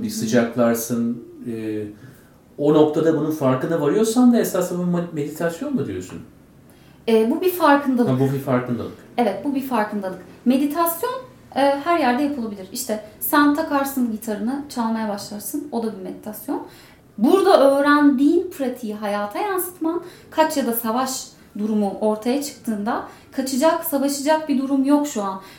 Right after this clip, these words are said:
Speaker 2: Bu sahte bir uyaran. Bu uyaran hayatımı tehlikeye sokan bir uyaran değil.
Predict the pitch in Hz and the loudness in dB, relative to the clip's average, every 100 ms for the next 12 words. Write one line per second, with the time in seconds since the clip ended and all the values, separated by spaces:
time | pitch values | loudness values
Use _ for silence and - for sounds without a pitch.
0 | - 233 330 349 - - - 262 254 254 | -4 0 0 -2 -4 -4 -4 -2 -4 -4
1 | - 339 240 185 - - - - 233 220 | -2 0 0 -2 -12 -20 -20 -4 2 6
2 | 202 190 180 - - 226 240 349 294 285 | 6 2 -4 -10 -14 -4 -2 0 4 4
3 | 277 294 392 - - - - - 254 277 | 4 2 0 -6 -20 -20 -18 -2 4 6
4 | 285 330 403 - 311 277 302 302 294 - | 4 2 -4 -4 -4 -4 -4 -4 -4 -2
5 | 294 269 269 262 277 277 277 330 339 | 0 0 -2 -2 -2 0 -2 -2 -4